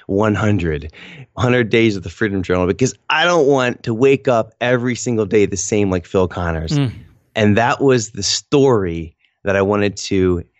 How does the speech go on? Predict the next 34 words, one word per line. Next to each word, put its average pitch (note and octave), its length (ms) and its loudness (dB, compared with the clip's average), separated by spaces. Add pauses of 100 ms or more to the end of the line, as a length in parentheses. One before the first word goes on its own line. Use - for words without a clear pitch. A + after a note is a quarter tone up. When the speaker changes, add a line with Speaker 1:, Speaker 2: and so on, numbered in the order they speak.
(280)
Speaker 1:
um, E2+ 280 -2
completely F#2+ 960 0
just A2 200 -2
invigorate G2 760 2 (280)
my F#2 240 0
process F#2 600 -4
with. E2 200 -6
So - 160 -2
the E2 100 -6
story C#3 500 2
and G#2+ 120 2
then G#2 100 2
the F#2+ 120 2
legacy. G2 680 0 (340)
And A#2 220 2
when B2 120 2
I C3 60 0
set F#3+ 300 0
things C#3+ 240 2
up C#3+ 160 0
like B2 200 0
that, D3+ 440 -2 (460)
I - 60 -8
kind G3+ 260 -6
of F3+ 80 -4
force - 340 -6
myself G#2 380 -4
that G2+ 100 0
I F#2+ 60 0
have G#2 240 -4
to F2 80 -6
do F2 200 -4
this E2 220 -6
thing. - 160 -16